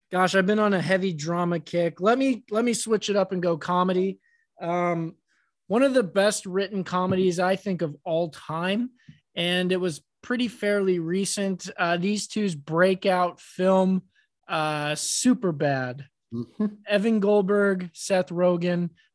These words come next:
Speaker 1: written when they were thirteen years old. It is one of those that just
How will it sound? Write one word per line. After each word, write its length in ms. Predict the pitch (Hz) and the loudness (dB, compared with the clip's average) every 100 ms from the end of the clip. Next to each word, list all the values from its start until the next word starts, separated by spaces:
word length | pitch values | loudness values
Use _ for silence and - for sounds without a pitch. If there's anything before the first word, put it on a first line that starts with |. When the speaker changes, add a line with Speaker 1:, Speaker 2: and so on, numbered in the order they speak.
| - | 2
Speaker 1:
written 260 | 196 226 | 2 4
when 140 | 214 208 | 2 2
they 120 | 202 | 2
were 120 | 185 | 0
thirteen 680 | 165 - 202 202 - 190 185 | -4 -2 -4 -4 -4 -2 0
years 320 | 180 180 160 | 0 0 0
old. 360 | 170 165 165 160 143 _ _ _ _ _ _ - | 0 2 2 -2 -8 _ _ _ _ _ _ -2
It 140 | 190 | 2
is 240 | 196 190 180 | 4 2 2
one 180 | 202 214 | 4 4
of 120 | 202 | 4
those 500 | 202 202 202 190 180 | 4 4 4 0 -2
that 220 | 185 175 | -2 -2
just 360 | 170 185 - | -2 -4 -4